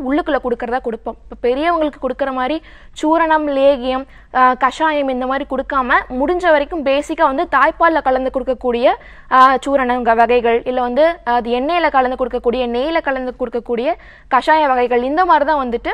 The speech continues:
மருத்துவமும் வந்துட்டு முன்னிலிருந்து நம்ம practice பண்ணிட்டு இருக்கோம். So இந்த மாதிரி எண்ணெய் வகைகள் வந்து உணவுல குறையும் பொழுது தான் நம்மளுடைய மூட்டுகள்லயும் வந்துட்டு தேவைப்படக்கூடிய இந்த synovial fluid, இந்த திரவம் குறைஞ்சு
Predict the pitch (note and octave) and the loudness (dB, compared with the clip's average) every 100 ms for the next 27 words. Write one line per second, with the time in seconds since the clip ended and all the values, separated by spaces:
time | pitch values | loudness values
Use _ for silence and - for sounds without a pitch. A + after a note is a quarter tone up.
0 | A4+ B3 C4 C4+ E4 C#4+ D#4 C4 A#3+ F#4 | -4 0 0 2 0 2 -2 -2 -6 -8
1 | F#4+ B3+ C#4+ D#4+ C#4 E4 C#4+ A#3 A#3 - | -10 -6 0 2 2 -2 -6 -4 -6 -4
2 | C#4 - A3+ G#3+ A#3 A3+ G#3+ - - - | -10 -8 -10 -10 -10 -10 -10 -18 -20 -20
3 | - - - - C#4+ C#4 D#4 E4+ F#4+ F4+ | -20 -20 -18 -8 -4 0 4 4 4 2
4 | C4+ D#4 F4 C#4+ C#4 C4+ B3+ A#3+ A#3+ C#4+ | 0 0 0 0 2 2 0 -2 -2 -2
5 | B3 C#4 D#4+ C4 B3+ C4 D#4 C#4 A#3+ A3 | -2 0 2 2 0 -2 0 0 0 -2
6 | A3 D#4 - - - - B3+ C4+ C4 B3+ | -4 -6 -8 -20 -18 -6 -2 2 2 0
7 | A#3+ D4+ G4+ G4+ F4 D4+ D#4 D#4+ C4 A#3+ | 0 0 0 2 4 4 2 -2 -4 -4
8 | A3+ D4 C#4+ C4+ C#4+ E4 D4 C4+ B3+ A#3+ | 0 -2 -2 -2 -2 0 -4 -2 -4 -4
9 | A3+ B3 D4+ E4 D4+ C4+ B3+ A#3 A#3 G#3 | -6 -2 -2 0 -2 -2 -4 -4 -6 -2
10 | B3+ D4+ D#4+ B3 B3+ C4 - | 0 2 0 0 0 0 -2